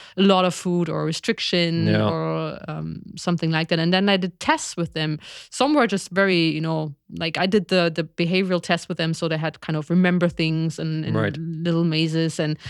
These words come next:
Speaker 1: they had to run on little bicycles and stuff to see how fit they still are. But then they also took blood from them. But I was just looking at f-, for what reason, uh, now, h-, h-, um, why would we have
Speaker 2: Mm-hmm.
Speaker 1: the right to torture animals just to figure out things that,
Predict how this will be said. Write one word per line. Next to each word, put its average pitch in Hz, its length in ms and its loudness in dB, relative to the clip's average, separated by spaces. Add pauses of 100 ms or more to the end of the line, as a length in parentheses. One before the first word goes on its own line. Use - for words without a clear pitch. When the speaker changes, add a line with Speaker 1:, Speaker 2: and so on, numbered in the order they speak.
(160)
Speaker 1:
they 185 60 2
had 202 160 2
to 233 120 2
run 180 340 2
on 180 200 4
little 170 220 2
bicycles 170 680 -2
and 180 80 0
stuff - 300 0
to 185 80 -4
see 175 240 -2
how 170 120 0
fit - 300 -6
they 190 100 2
still 175 280 -4
are. 165 100 2 (320)
But 180 120 2
then 185 200 4
they 175 120 4
also 175 280 0 (220)
took - 240 -4
blood 165 240 2
from 165 240 0
them. 156 300 0 (440)
But 220 120 6
I 214 60 6
was 240 200 0
just 262 160 -2
looking 247 260 2
at 208 160 2
f-, - 280 -14 (120)
for 226 260 0
what 202 280 2
reason, 196 580 2
uh, 175 140 0 (100)
now, 190 480 2
h-, - 140 -10
h-, - 160 -6
um, 180 320 0
why 196 160 0
would 214 180 -2
we 202 80 0
have 202 280 2
Speaker 2:
Mm-hmm. 220 120 0
Speaker 1:
the 185 60 0
right 180 240 0
to 180 80 -8
torture - 380 -6
animals 175 360 -2
just - 160 -12
to - 80 -6
figure 165 320 -2
out 165 340 -2 (420)
things 170 560 0
that, 165 200 -2